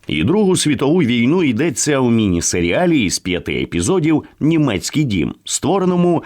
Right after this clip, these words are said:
за бестселером Аннет Гес. Щоправда, події стрічки розгортаються у тисяча дев'ятсот шістдесят третьому році, за вісімнадцять років після звільнення табору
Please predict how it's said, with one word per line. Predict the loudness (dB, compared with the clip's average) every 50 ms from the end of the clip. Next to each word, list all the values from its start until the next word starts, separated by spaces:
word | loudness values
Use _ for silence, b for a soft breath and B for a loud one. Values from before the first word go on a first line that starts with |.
| B B B
за | -2 -2 0
бестселером | 0 0 -2 -2 -2 -2 0 0 0 0 0 0 0 0 0 0 -2 -4 -8 _ _
Аннет | -6 -2 0 0 2 2 0 -2 -4 -6
Гес. | -8 -4 -4 -2 -2 -2 -4 -4 -4 -6 -6 _ _ _ _ B B B B B
Щоправда, | -4 -4 -4 -2 -2 -2 0 0 0 0 -2
події | -2 -2 -2 -2 0 0 0 0 0 0
стрічки | 0 -2 -4 -2 -2 -2 -2 -4 -2 -2 -2
розгортаються | -2 -2 -2 -2 -2 -2 -2 0 0 0 0 0 0 0
у | 0 0
тисяча | 0 0 0 0 0 0 0 0 0 0 -2
дев'ятсот | 0 0 0 0 0 -2 -2 -2 -2 -2 -2 -2
шістдесят | -2 -2 -2 0 0 -2 -2 0 0 -2 -2 -2 -2
третьому | -4 -4 -4 -2 -2 0 0 0
році, | 0 -2 -2 -4 -4 -6 -6 -8 _ _ -6
за | -4 -2 0
вісімнадцять | 0 0 0 0 0 0 0 0 -2 -2 -4 -4 -4 -2
років | -2 -2 -2 0 0 0 0 -2 B B B B -4
після | -2 0 0 0 0 0 0 0 0
звільнення | 0 0 0 0 0 0 0 0 0 0
табору | -2 -2 -2 0 0 0 2 0 0 -2